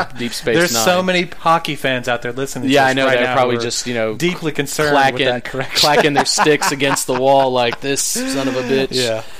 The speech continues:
Speaker 2: No, it was Donald Bashir. And, you know, just real quick talking on it, he was charged, you know, for assault, uh, in
Speaker 1: Damn.
Speaker 2: court, and he didn't get banned for life, but he was banned for, like, a whole year. He never played again in the N H L.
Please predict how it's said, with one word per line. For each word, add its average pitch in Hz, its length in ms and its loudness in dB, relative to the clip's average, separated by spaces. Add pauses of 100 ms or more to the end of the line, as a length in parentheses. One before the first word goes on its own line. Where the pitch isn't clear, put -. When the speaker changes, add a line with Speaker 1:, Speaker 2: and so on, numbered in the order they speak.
(180)
Speaker 2:
No, 135 140 4
it 127 40 4
was 123 120 -2
Donald 143 300 4
Bashir. 123 480 -2 (220)
And, 139 360 0 (760)
you 123 140 -4
know, 107 260 -2 (580)
just 123 280 -6
real 127 140 0
quick 143 240 -2
talking 113 320 -2
on 113 140 -2
it, 110 120 -4 (220)
he 127 140 -2
was 139 320 2
charged, 120 720 0 (100)
you 113 80 -6
know, 110 120 -4
for 113 160 -2
assault, 120 540 -2 (600)
uh, 101 360 -2
in 117 140 -4
Speaker 1:
Damn. 175 100 -6
Speaker 2:
court, 117 460 -2
and 101 380 -6 (220)
he 139 160 0
didn't 190 200 0
get 170 220 0
banned 135 280 0
for 113 160 -4
life, 110 340 0
but 113 120 -4
he 120 140 -4
was 110 200 -6
banned 123 500 -2 (240)
for, - 140 -6
like, 110 160 -2
a 104 80 -2
whole 120 240 -2
year. 113 200 -4
He 139 120 -2
never 143 220 0
played 117 240 -2
again 101 160 -4
in 95 80 -8
the 95 120 -8
N 92 100 -8
H 87 200 -10
L. - 220 -10